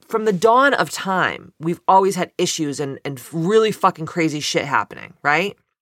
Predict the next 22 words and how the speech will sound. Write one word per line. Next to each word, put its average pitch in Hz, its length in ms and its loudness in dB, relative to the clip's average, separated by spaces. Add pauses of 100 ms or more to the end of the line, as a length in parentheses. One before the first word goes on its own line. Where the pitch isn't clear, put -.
(760)
I 151 60 -8
mean, 151 120 -2
I 151 80 0
could 147 140 -4
name 135 220 -4
a 127 60 -2
million 123 280 -4
things 107 220 -10
right 101 120 -12
now. - 200 -14
Civil 208 420 2
wars, 127 640 2
fucking 135 520 -6 (360)
burn 214 220 4
the 214 60 2
witches 180 300 0
at 170 140 0
the 156 80 -10
stake, 143 540 -2
the 160 80 -8
Spanish 208 520 0
flu, 139 540 -2